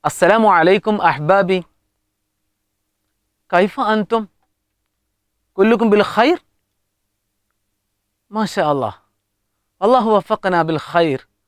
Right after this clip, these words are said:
أحسن التوفيق. أولًا أوصيكم بالخيرات، والله وفقنا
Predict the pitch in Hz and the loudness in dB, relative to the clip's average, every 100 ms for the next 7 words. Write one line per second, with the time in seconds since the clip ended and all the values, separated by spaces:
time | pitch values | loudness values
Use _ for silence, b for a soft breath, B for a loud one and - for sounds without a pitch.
0 | _ _ 214 208 - 208 - 139 120 123 | _ _ -20 -18 -10 -8 -2 -2 -2 -8
1 | 110 _ _ _ _ _ _ _ _ _ | -10 _ _ _ _ _ _ _ _ _
2 | _ 160 165 190 185 143 127 _ _ _ | _ -6 0 2 2 -2 -10 _ _ _
3 | _ _ _ _ 190 - 180 - 156 151 | _ _ _ _ -6 -4 -4 -4 -4 0
4 | 151 135 - _ _ _ _ _ _ - | 2 2 -2 _ _ _ _ _ _ -18
5 | - 233 220 151 104 _ _ _ _ _ | -8 -2 0 2 0 _ _ _ _ _
6 | _ _ _ _ _ _ 175 185 170 170 | _ _ _ _ _ _ -2 0 0 -2
7 | 160 - 214 196 185 160 127 | -4 -4 -4 -2 -2 -4 -6